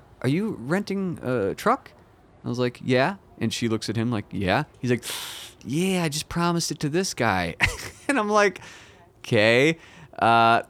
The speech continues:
so at that point, the guy who was trying to rent one and the two clerks all think the best solution to this problem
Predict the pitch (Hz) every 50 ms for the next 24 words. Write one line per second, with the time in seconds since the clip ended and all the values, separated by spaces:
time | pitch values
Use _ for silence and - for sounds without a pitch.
0 | - _ _ - - - 160 156 139 131 131 127 - - - - 123 110 120 143
1 | 156 185 - - 131 110 113 117 113 - - - - - 107 95 104 117 104 101
2 | 104 107 107 110 107 104 101 98 98 98 - - - 78 98 101 95 90 - -
3 | - 101 92 87 90 87 92 104 101 95 - 90 92 92 95 101 104 104 - -
4 | - - - - - - 98 95 92 87 - 139 127 - - - 127 107 104 -
5 | - - - - - - - - 151 170 214 226 226 202 - 185 175 170 - -
6 | 104 110 110 - 165 170 160 - - - - - - - - - - - - -
7 | 135 151 143 - 127 123 120 117 - - 117 117 123 139 143 131